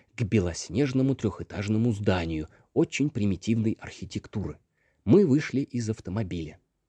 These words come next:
Над входом располагалась надпись «Институт репродуктивной функции человека».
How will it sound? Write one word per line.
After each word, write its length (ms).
Над 200
входом 480
располагалась 840
надпись 580
«Институт 920
репродуктивной 1040
функции 540
человека». 800